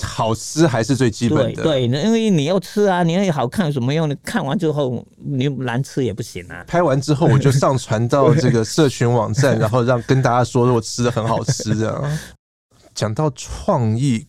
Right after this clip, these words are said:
Speaker 1: 高师傅，你今年推的一个萝卜糕，我觉得很特别。我们都是吃萝卜糕，都是用沾X O酱，你直接把X O酱加进去。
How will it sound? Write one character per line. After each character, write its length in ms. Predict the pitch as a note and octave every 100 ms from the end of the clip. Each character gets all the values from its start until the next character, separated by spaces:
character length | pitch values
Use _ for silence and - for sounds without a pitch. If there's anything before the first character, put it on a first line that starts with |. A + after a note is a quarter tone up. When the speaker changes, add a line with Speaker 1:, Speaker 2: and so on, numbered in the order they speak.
| -
Speaker 1:
高 100 | C3+
师 140 | D#3
傅， 80 | D#3+
你 80 | G#2 -
今 260 | E3+ F3+
年 220 | E3 G2+ G#2+
推 400 | - - D3 D#3
的 100 | A2+
一 140 | A#2
个 140 | C#3
萝 200 | A2+ G#2
卜 200 | G#2 D#3
糕， 260 | C#3+ - C#3+
我 160 | B2 G#2+
觉 100 | G#2
得 260 | G#2+ A2 -
很 400 | - - - G#2+
特 300 | G2 - B2+
别。 320 | - A2+ F#2+ B2+ _ -
我 100 | A#2
们 160 | A#2+ C#3+
都 140 | E3
是 100 | D#3
吃 220 | - E3
萝 160 | D3+ C3
卜 160 | D3
糕， 240 | C3+ C#3+ C#3+
都 100 | C#3+
是 220 | - C3
用 160 | C3+ A2+
沾 440 | - B2 B2+ C3+ - -
X 300 | A#2 - A#2
O 200 | A2 G#2+
酱， 280 | - A#2 A2 A#2+
你 80 | B2
直 140 | A2+
接 80 | D3+
把 200 | E3+ A2
X 300 | G#2 A#2 -
O 140 | C3 C3
酱 260 | D3 A2 -
加 180 | A#2+
进 140 | A#2+ G#2
去。 360 | - - A2+